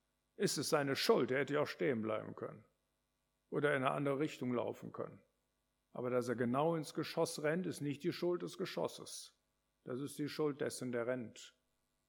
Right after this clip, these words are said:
Und so ist es nicht die Schuld Gottes, wenn jemand ewig verloren geht,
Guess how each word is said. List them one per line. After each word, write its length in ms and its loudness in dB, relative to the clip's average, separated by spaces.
Und 140 -4
so 80 0
ist 200 -4
es 160 -6
nicht 260 -2
die 60 -2
Schuld 340 0
Gottes, 360 2
wenn 120 0
jemand 320 0
ewig 360 0
verloren 480 0
geht, 440 -4